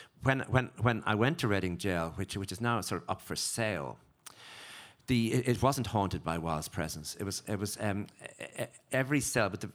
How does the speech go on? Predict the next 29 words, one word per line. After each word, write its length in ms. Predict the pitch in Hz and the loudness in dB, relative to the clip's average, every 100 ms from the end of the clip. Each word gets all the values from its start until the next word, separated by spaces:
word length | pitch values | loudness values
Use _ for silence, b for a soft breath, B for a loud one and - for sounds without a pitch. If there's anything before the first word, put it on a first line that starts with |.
| - - | -14 -12
the 260 | 110 - | -12 -8
prison 240 | 131 131 120 | -2 0 0
was 120 | 92 | 0
built 260 | 104 90 | 0 0
in 80 | 98 | 0
the 260 | 87 85 - | 0 -2 0
eighteen 300 | 95 95 90 | -2 0 -6
forties. 560 | - 107 87 80 76 | -2 0 0 -2 -4
It's 100 | 87 | -8
cruciform, 680 | - - 107 92 - 85 85 - B B B | -8 -2 -2 -2 -6 -4 -4 -8 B B B
which 120 | - | -6
means 220 | 101 92 | -6 -6
you, 80 | - | -8
you 200 | 98 98 | -6 -2
only 140 | 92 | -2
need 160 | 87 78 | -4 -8
one 420 | 82 92 87 82 | -4 -2 -2 -4
prison 280 | - 87 82 | -6 -6 -4
officer 240 | 78 - | -6 -8
through 180 | 80 85 | -10 -8
the 60 | 82 | -8
night 320 | 85 82 - | -6 -6 -8
that 100 | 78 | -12
can 100 | 80 | -8
see 280 | - - 87 | -8 -6 -6
down 280 | 76 73 76 | -6 -6 -10
four 440 | - 90 80 80 | -8 -6 -4 -4
long 280 | 78 73 71 | -4 -4 -6
corridors. 600 | - 95 85 85 78 78 | -6 -4 -4 -4 -8 -10